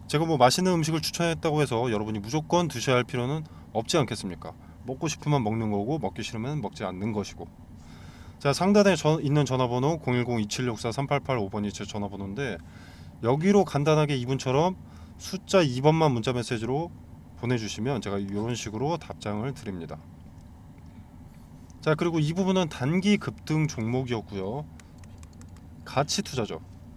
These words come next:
주식 투자에 있어서 수익을 불리는 대표적인 방법 두 가지가, 첫째는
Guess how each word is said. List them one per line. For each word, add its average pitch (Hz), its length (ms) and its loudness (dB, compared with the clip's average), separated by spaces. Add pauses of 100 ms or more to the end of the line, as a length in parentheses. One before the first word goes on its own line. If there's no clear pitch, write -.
(1300)
주식 160 320 -2
투자에 196 240 6
있어서 175 320 2
수익을 180 320 2
불리는 143 320 2
대표적인 143 540 -2
방법 123 360 -2
두 - 140 -12
가지가, 104 640 -2
첫째는 151 540 -2